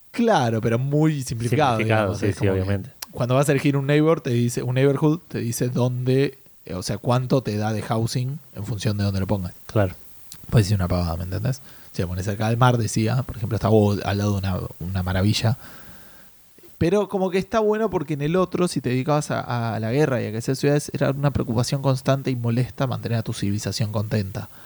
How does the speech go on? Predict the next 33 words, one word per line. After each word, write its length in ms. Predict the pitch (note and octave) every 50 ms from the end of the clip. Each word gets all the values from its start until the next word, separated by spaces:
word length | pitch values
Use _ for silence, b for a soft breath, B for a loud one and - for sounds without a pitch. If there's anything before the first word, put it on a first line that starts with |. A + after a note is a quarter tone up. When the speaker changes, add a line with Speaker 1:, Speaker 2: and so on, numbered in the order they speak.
| B B
Speaker 2:
Claro. 220 | A2 G2 F2+ E2+ - -
Speaker 1:
Acá, 320 | - - B2 B2+ - E3+ E3+
si 160 | - - E3
bien 380 | D#3+ D#3+ E3+ F3 F3 F3 E3+ D#3+
es 160 | - D3 -
por, 240 | - - D#3 D#3 -
es 140 | - D#3 -
por 200 | - - D#3+ F3
ciudad, 420 | - - F3 F3+ F3+ F3+ E3+ E3
entonces 480 | D#3 D3+ - C#3+ C3 - B2+ B2+ - -
es 120 | C#3 -
un 60 | C3
poquito 300 | A#2+ B2+ A#2+ B2+ B2+ B2
más 160 | A#2+ C3+ C3+ D3+
light 280 | D3+ C#3+ C#3 C#3 C3 C3
y 40 |
no 140 | B2+ C3+ C#3+
te 80 | - D#3
afecta 400 | C#3+ - - D#3+ - - - C#3+
tanto. 360 | - - C#3 C#3+ C3+ - D3
No 80 | C#3+ E3
es 60 | E3+
que 200 | - E3 C#3 - B B B B B B B
todas 300 | - G#3+ G3 G3 F#3+ E3+
tus 160 | - - D3 -
ciudades 300 | - D#3 D#3+ E3+ F3 D#3
van 100 | E3 D#3
a 80 | D3
producir 420 | - - C3 C3 C3 - D#3 C#3 C#3
menos 520 | D3 D3 D3 D3 D3+ D3+ D3+ - - - - -
y 80 | A2+ A#2
re 380 | B2 G#2 A2+ D3+ D#3+ D#3 D3+
poco 480 | C3 - D#3+ D#3 - - D#3 D#3 D#3+